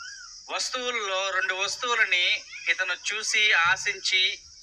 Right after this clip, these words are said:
వాటిని తన దగ్గర పెట్టుకుంటాడు. దేవుడు వేటినైతే శపించాడో,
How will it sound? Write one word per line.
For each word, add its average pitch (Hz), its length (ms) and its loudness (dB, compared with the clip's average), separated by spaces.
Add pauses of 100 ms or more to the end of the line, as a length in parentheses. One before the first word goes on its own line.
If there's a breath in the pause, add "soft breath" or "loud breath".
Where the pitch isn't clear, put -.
(120)
వాటిని 170 480 4
తన 170 240 2
దగ్గర 160 300 2
పెట్టుకుంటాడు. 147 640 -2 (2250)
దేవుడు 214 720 2
వేటినైతే 202 680 4
శపించాడో, 202 880 -2